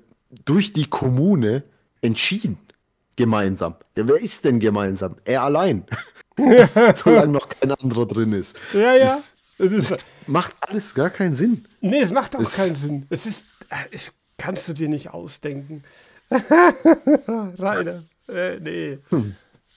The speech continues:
Speaker 2: Und er hat ja auch heute, äh, nee, die Tage war das dann auch gesagt, aber ich bin noch nicht so, so weit, ne? Wir müssen erst Leute suchen, ich hab, aber es ist ja noch nichts geplant,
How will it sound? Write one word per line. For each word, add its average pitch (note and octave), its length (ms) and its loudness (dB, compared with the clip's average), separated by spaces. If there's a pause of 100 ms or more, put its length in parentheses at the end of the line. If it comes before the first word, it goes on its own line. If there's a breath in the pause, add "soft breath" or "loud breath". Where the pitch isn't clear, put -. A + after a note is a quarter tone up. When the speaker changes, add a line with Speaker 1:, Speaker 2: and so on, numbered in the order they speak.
(280 loud breath)
Speaker 2:
Und F#3 160 2
er D3+ 240 2 (180 loud breath)
hat F3 140 0
ja F3+ 80 4
auch C#3+ 200 -2 (280 loud breath)
heute, D#3 840 -2 (580)
äh, B3 60 -14 (160)
nee, E3+ 200 -6
die C3+ 180 -18
Tage D3+ 380 -2
war C#3+ 120 -4
das C#3 200 -12 (180 loud breath)
dann D#3 140 -6
auch C#3+ 200 -6
gesagt, C#3+ 320 -8
aber C3 220 -12
ich C#3+ 160 -14
bin G#3 120 -8
noch A3 120 -8
nicht G3+ 180 -12
so, F#3 200 -10 (220 loud breath)
so F3 240 -6
weit, F3 280 0
ne? F#3+ 160 -2 (160)
Wir F3 80 -12
müssen E3 220 -6
erst D3+ 220 -6
Leute G#3 260 -4
suchen, F#3+ 280 -6
ich - 180 -8
hab, D3+ 200 -10
aber D#3 160 -8
es C#3+ 100 -8
ist D#3+ 140 -10
ja D3+ 80 -4
noch C#3 160 -8
nichts C3 220 -12
geplant, G3+ 440 -8